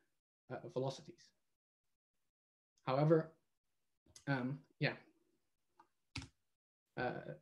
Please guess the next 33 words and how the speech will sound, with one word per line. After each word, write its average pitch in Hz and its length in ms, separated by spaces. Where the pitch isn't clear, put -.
this 160 180
is 151 180
also 208 360
suggested 120 540
by 120 160
galaxy 123 380
models, 143 640
such - 260
as 120 260
Arata 120 380
two 123 80
thousand 120 300
and 127 120
nineteen, 160 500
which 131 240
suggests 139 400
a - 40
sort 123 240
of 104 100
pulsating 139 640
galaxy 127 420
evolution 123 580
at - 120
high 120 180
redshift. - 480
So 139 120
here 160 200
we 147 120
see 143 200
that 123 120
it's 120 160
very 180 200
important 160 540